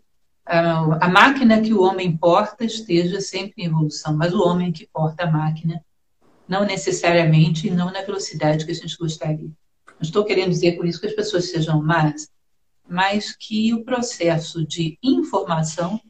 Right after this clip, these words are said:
corre muito mais rápido do que o processo da formação humana em valores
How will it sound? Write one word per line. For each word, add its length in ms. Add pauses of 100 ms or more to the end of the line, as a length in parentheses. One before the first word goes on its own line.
(400)
corre 280
muito 240
mais 200
rápido 320
do 40
que 100
o 80
processo 420
da 100
formação 640
humana 280
em 60
valores 680